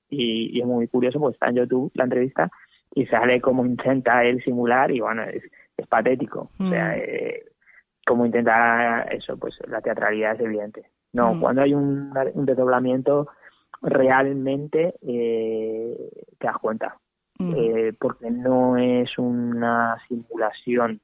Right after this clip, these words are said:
Speaker 1: es decir, la persona realmente, eh, em, mm, en, en el caso mío que experimenté, y es el único que yo puedo hablar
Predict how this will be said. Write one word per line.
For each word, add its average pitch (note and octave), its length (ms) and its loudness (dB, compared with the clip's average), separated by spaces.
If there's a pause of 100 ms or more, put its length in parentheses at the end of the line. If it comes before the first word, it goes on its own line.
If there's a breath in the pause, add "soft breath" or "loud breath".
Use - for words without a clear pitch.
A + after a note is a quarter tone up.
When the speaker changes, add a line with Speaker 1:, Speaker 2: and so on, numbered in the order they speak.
Speaker 1:
es A2+ 140 0
decir, B2 160 -4
la A#2 120 2
persona A#2 280 0
realmente, B2 640 2 (580 soft breath)
eh, - 420 0
em, D2+ 240 2
mm, C3 520 0 (520)
en, F3 280 2
en E3+ 100 2
el E3 100 4
caso G3 220 2
mío E3+ 380 2
que C3 80 -4
experimenté, B2 640 0
y A#2+ 60 2
es A#2+ 120 -2
el B2 120 0
único A#2+ 320 0
que A#2 80 2
yo A#2 100 0
puedo A#2 180 4
hablar A#2 520 2